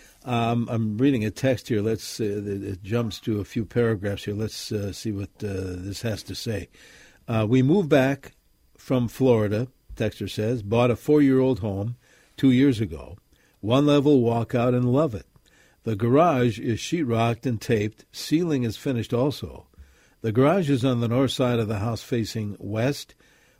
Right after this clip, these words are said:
My husband noticed when the electrician put in a higher volt outlet, there was no insulation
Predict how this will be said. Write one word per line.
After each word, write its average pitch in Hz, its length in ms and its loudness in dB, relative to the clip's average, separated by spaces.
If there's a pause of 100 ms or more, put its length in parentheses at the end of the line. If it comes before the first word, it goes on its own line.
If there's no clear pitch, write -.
My 110 160 -2
husband 131 460 2
noticed 131 520 2 (120)
when 110 500 -2
the 110 60 -2
electrician 127 580 -2
put 131 200 2
in 110 180 0
a 98 100 -6
higher 120 360 -2
volt 113 360 -4
outlet, 113 460 -4 (460)
there 117 100 -4
was 113 100 0
no 139 220 4
insulation 135 840 0